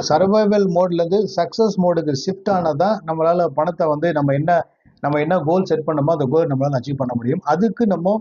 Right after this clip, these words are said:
பிராக்டிஸ் பண்ணணும், ஆனா பிராக்டிஸ்க்கு அது வராது. இன்னும் சொல்ல போனா நம்ம மைண்ட் எடுத்துங்க, அது வந்து கான்சியஸ் மைண்டு, சப்கான்சியஸ் மைண்டு.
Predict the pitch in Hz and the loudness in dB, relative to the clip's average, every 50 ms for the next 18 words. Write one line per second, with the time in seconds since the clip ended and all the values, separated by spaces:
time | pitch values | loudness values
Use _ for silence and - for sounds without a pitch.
0 | - _ _ _ _ _ - 165 170 165 - 190 - - 190 147 151 147 135 113 | -4 _ _ _ _ _ -2 -2 -2 -2 -2 -4 0 0 0 2 2 0 -2 -4
1 | - _ _ _ _ _ _ _ - 143 147 135 - 143 156 160 156 - 165 139 | -4 _ _ _ _ _ _ _ -2 0 0 0 2 0 0 0 0 -4 -6 -4
2 | - 151 135 123 117 123 123 135 131 120 - _ _ _ _ _ _ _ _ _ | -2 -2 -2 0 0 2 2 2 2 0 -2 _ _ _ _ _ _ _ _ _
3 | _ _ - 147 180 175 156 170 160 156 143 151 175 185 170 151 143 135 123 135 | _ _ -6 -4 -2 0 2 2 2 2 0 0 -2 0 0 0 0 0 0 0
4 | 156 185 190 165 151 139 135 127 135 123 113 113 104 104 - - 135 131 143 143 | 2 2 2 2 2 0 0 -2 -2 -2 -2 -2 -4 -6 -6 -4 -2 0 0 2
5 | 151 170 147 143 139 156 175 180 - - 175 165 143 - 143 143 139 151 170 - | 2 0 0 0 0 0 0 0 0 -2 -2 -2 -2 -2 -2 0 0 0 0 0
6 | - 147 139 139 - 170 160 151 147 143 139 _ - 113 107 - - | 0 -2 -2 0 -2 -2 -2 -2 -4 -6 -8 _ -18 -18 -18 -18 -20